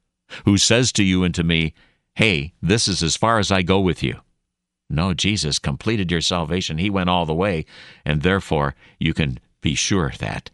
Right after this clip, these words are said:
uh, the Lord will be going all the way with you to death and, uh, take you to his bosom, take you to your heavenly home. Indeed, you will always be living in the company of the Almighty.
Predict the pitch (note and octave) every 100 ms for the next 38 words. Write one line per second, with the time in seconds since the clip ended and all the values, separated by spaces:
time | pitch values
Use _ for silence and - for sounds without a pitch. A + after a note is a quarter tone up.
0 | _ _ _ _ - B1 B1+ C2 D2+ D#2
1 | C#2+ C2 C2 C#2+ D#2+ C#2 A#1 C#2 B1+ B1
2 | C2+ C2+ A#1+ A#1+ - B1+ C2 - C#2 A#1
3 | - - - - B1 A#1 A1+ - - A#1
4 | G#1+ - _ _ _ _ - C#2+ - B1
5 | - A#1+ C2 A#1 - - _ _ - C2+
6 | C#2 - - - D2 - - - C2+ A#1+
7 | - - D2 B1 A1+ _ _ - F#2 D2
8 | A#1 G1+ G#1+ A1 _ _ - C#2 B1+ A#1
9 | - _ _ _ _ _ _ - C#2+ A#1
10 | F#2 G2 C#2+ F2+ E2+ D#2+ F#2+ A#2 G2 E2
11 | - D2+ D2+ F#2 F2+ A2+ A#2 E2 C#2 C2+
12 | - - B2+ D3 D#3 E3 - _ _ _
13 | _ _ _ F#2 E2+ G2+ F#2+ F#2 F#2 G2+
14 | C#2 G#1+